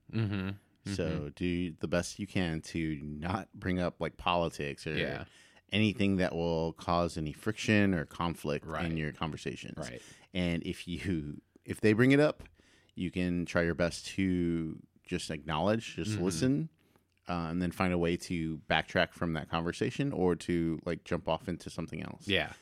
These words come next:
Speaker 1: yeah.
Speaker 2: You can l-, giggle or <laughs> and say, "You know, I don't know how to answer that,"
Speaker 1: Right,
Speaker 2: or
Speaker 1: right.
Speaker 2: whatnot. But try not to engage with that
Speaker 1: Okay.
Speaker 2: in your first meeting. Um, and let's see. Yeah, basically, like, deflect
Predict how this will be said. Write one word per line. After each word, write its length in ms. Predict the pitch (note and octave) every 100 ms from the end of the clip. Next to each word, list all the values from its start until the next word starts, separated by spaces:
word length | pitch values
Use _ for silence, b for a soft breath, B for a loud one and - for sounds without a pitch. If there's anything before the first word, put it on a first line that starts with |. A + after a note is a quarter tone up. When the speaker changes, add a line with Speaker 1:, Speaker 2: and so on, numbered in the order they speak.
| -
Speaker 1:
yeah. 100 | D#2
Speaker 2:
You 60 |
can 260 | E2 D#2 C#2+ F#2
l-, 160 | F#2+
giggle 400 | D#2+ D2 E2 F#2+
or 580 | G2 G2+ G2 F#2+ E2+ E2 B
<laughs> 60 | B B B B B B -
and 100 | -
say, 200 | F#2+ F#2+
"You 160 | B2
know, 160 | C3 A#2
I 80 | A2+
don't 120 | B2
know 100 | B2
how 120 | A#2
to 80 | A#2+
answer 280 | C#3+ E3+ D#2+
that," 240 | C#2 B1
Speaker 1:
Right, 280 | E2+ D2+ D2+
Speaker 2:
or 340 | - - F#2+ -
Speaker 1:
right. 180 | D#2+ D2+
Speaker 2:
whatnot. 340 | D2 C2+ -
But 100 | F2 C2+ _ -
try 200 | G2+ G2
not 180 | G2
to 100 | -
engage 380 | F2 D#2 D2 C#2+
with 160 | D#2+ -
that 260 | C#2 - - G#2
Speaker 1:
Okay. 140 | A2
Speaker 2:
in 60 | F#2+
your 60 |
first 280 | - D#2+ -
meeting. 380 | C#2 A1 A1 G2+ b b b b b _
Um, 440 | D#2+ D2 C#2+ D#2+ G2 _ _ _ _ - _
and 680 | - F2+ E2+ E2 E2+ E2 - - _ _ _ _ -
let's 180 | - -
see. 280 | D#2 - - _
Yeah, 140 | F#2+ D2+
basically, 380 | - F2+ F2+ F2
like, 200 | D#2 D#2
deflect 540 | - - - - -